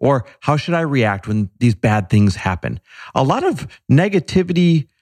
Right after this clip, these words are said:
and fear-based questions, which are very real, by the way. That's not a judgment. It's just kind of setting up the picture as to why we're talking about this today. How do you react? How long does it keep you down?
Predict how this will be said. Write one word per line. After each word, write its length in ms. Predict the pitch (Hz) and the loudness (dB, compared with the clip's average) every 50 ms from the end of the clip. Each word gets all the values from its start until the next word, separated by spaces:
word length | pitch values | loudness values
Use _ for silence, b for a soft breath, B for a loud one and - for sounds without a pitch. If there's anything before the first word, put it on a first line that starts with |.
| _ _ _ - | _ _ _ -2
and 180 | - 123 113 | 0 0 0
fear-based 640 | - - 147 151 156 123 107 123 120 110 - - - | 2 2 2 2 2 2 0 0 0 -2 -4 -8 -10
questions, 580 | - - 110 98 - - - 78 71 67 - - | -4 -4 -2 -2 -4 -6 -8 -10 -10 -8 -4 -2
which 200 | 139 151 - - - | -2 -2 -2 -2 -2
are 120 | 131 127 | -2 -2
very 520 | 110 104 110 127 135 165 185 202 196 - - - | -2 -2 0 0 0 0 0 -2 -2 -4 -6 -6
real, 560 | - 98 101 104 113 151 190 185 131 104 90 | -6 -4 0 0 2 2 2 2 2 0 0
by 220 | 80 82 90 90 | -2 -2 -2 -2
the 100 | 80 82 | -2 -2
way. 140 | 78 78 73 | -2 -2 -2
That's 200 | 76 107 113 - | -2 -4 -4 -2
not 140 | 139 127 113 | -2 -2 0
a 60 | 110 | 0
judgment. 480 | 101 107 127 131 113 95 92 92 69 67 | 0 0 -2 -2 -2 -4 -4 -4 -2 -4
It's 100 | 101 - | -4 -2
just 260 | - - 101 - - B B B B B - | -2 -2 -2 -2 -6 B B B B B -6
kind 160 | - 147 127 | -4 -2 -2
of 60 | 113 | -4
setting 440 | - - - - 151 143 143 135 131 | -6 -4 -4 -4 -2 0 0 0 0
up 200 | 127 - _ _ | -2 -4 _ _
the 80 | - - | -6 -2
picture 400 | - - 135 - - - 107 73 | 0 -2 -2 0 0 0 0 0
as 200 | 90 101 98 - | 0 -2 -4 -2
to 160 | - 120 110 95 | 0 0 0 0
why 400 | 90 92 104 113 117 120 123 120 | 0 0 0 0 0 0 -2 -2
we're 160 | 104 110 110 | -4 -4 -4
talking 400 | - - 110 110 107 - 98 95 | -4 -4 -4 -4 -4 -4 -4 -4
about 260 | 85 87 87 - - | -2 -4 -4 -4 -4
this 180 | 90 90 - - | -6 -6 -6 -6
today. 340 | - - 92 69 - - - _ _ _ B B B B B B B B B B B _ _ - | -4 -4 -4 -4 -6 -8 -14 _ _ _ B B B B B B B B B B B _ _ -4
How 200 | - 190 196 233 | -2 0 0 0
do 80 | 214 233 | 0 2
you 160 | 240 254 240 | 2 2 2
react? 640 | 170 147 135 113 104 85 - - _ - - - - _ _ _ _ _ _ _ _ _ _ _ _ | 2 2 2 2 2 0 -2 -8 _ -20 -20 -20 -20 _ _ _ _ _ _ _ _ _ _ _ _
How 200 | - - 202 226 | -4 0 0 0
long 280 | 240 226 214 214 220 208 | 2 0 0 0 0 -2
does 160 | 175 156 156 | -2 -2 -2
it 100 | 147 - | -4 -4
keep 300 | - - 160 147 - 123 | -2 -2 -2 -2 0 0
you 160 | 120 107 98 - _ | -2 -2 -2 -6 _
down? 400 | - 113 98 90 78 58 - - | 0 0 2 2 0 -4 -8 -12